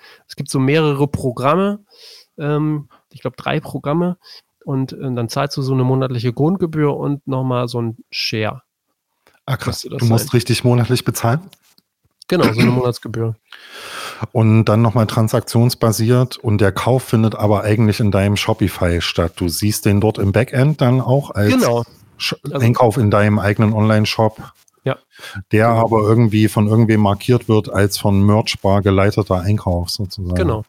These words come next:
Speaker 1: exakt. Also das ist halt das Schöne, es wandert halt direkt in das, <clears throat> äh,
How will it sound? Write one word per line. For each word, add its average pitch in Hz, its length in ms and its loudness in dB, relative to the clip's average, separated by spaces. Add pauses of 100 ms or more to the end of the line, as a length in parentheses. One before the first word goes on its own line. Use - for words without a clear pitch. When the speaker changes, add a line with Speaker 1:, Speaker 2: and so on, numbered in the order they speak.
(260)
Speaker 1:
exakt. - 460 -6 (380)
Also 135 200 -2
das 170 160 0
ist 175 140 -4
halt 160 140 -2
das - 100 -4
Schöne, 180 240 0
es 165 140 -6
wandert 147 280 -2
halt 143 140 -4
direkt 143 340 -6
in 175 220 -2
das, 160 360 -6
<clears throat> - 60 -10
äh, 135 640 0